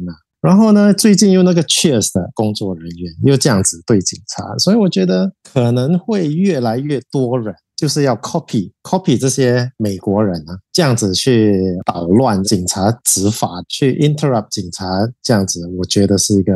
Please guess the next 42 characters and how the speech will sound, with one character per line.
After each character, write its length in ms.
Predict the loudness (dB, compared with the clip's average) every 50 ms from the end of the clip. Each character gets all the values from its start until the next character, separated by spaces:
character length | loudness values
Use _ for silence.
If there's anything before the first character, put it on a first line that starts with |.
| -2 -2 -4
很 160 | -2 -4 -4 -4 -4 -2
不 100 | 0 0
好 340 | 0 0 -2 -4 -4 -6 _ -10
的 100 | -6 -2
事 200 | 0 0 0 0
情。 240 | -2 -4 -4 -6 -10 _ -4
而 80 | -2 0
且 120 | 2 2
我 80 | 2 2
们 120 | 0 0
新 100 | 0 -2
加 100 | -2 -2
坡 260 | -2 -2 -2 -2 0
越 160 | 0 0 0
来 120 | 0 0 0
越 120 | 0 -2
多 260 | -2 -4 -4 -4 -2
人 140 | -4 -6 -8
啊， 140 | -10 _ _ _ -20 -20 _ _ _ _ 0 2
那 60 | 2
万 220 | 4 4 4 4
一 140 | 4 4 4
有 180 | 2 2 2 2
一 80 | 0
天 560 | 0 -2 -2 -2 -2 -2 -2 -4 -4 -6 -10 -6 -4
有 140 | -2 -2 0
什 140 | -2 -2
么 140 | -4 -4 -4
误 200 | -4 -2 -2 -2
会， 380 | -2 -2 -2 -2 -2 -2 -6 -8 -6
一 160 | -6 -4 -2
个 120 | -2 -2 -2
人 280 | -2 -2 -4 -4 -6 -6
被 140 | -6 -6
警 180 | -4 -4 -4 -4
察 180 | -2 -2 -4 -4
可 140 | -2 -4
能 320 | -4 -2 0 0 0 -2 -4 -6
开 200 | -4 -2 0 2
枪 240 | 2 2 0 0 0 -2
打 200 | -2 -2 -2 -2
死， 300 | -2 -4 -6 -6 -10